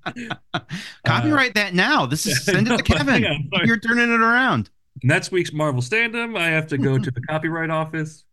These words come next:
Speaker 2: No, it has, like, like, those shot on volume problems where, like, there's, like, nobody's ever interacting with anybody else, actually. It's all
Speaker 1: Yeah.
Speaker 2: make-believe.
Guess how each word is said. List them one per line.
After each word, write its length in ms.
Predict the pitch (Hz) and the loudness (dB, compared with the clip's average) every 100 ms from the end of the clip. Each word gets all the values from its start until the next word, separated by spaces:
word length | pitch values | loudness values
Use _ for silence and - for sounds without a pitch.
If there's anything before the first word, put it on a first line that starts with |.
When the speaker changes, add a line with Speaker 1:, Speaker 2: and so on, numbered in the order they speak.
| 127 | -10
Speaker 2:
No, 260 | 135 165 185 | -4 -2 -2
it 80 | 160 | -2
has, 220 | 233 208 | -4 -4
like, 220 | 170 131 | -6 -4
like, 180 | 127 123 | -4 -2
those 200 | 117 117 | -6 -6
shot 360 | - 135 127 | -6 -2 -2
on 220 | 120 113 107 | -2 -6 -6
volume 460 | 113 127 123 127 | -6 -4 -2 -2
problems 460 | 127 123 123 123 120 | 0 -2 0 -2 -4
where, 100 | 113 | -8
like, 220 | 98 95 | -10 -12
there's, 180 | 101 110 | -12 -10
like, 160 | 98 | -10
nobody's 420 | 110 117 117 117 - | -6 -4 -2 -4 -6
ever 280 | 113 113 107 | -6 -6 -6
interacting 540 | 110 107 107 117 117 | -6 -6 -6 -6 -8
with 120 | 110 110 | -8 -8
anybody 440 | 110 107 117 113 | -8 -6 -6 -6
else, 220 | 110 113 | -6 -8
actually. 540 | 110 113 - 117 110 107 | -6 -8 -8 -10 -10 -10
It's 140 | - | -10
all 220 | 101 98 | -12 -10
Speaker 1:
Yeah. 160 | 92 78 | -12 -10
Speaker 2:
make-believe. 480 | 107 113 120 113 120 | -12 -10 -10 -10 -10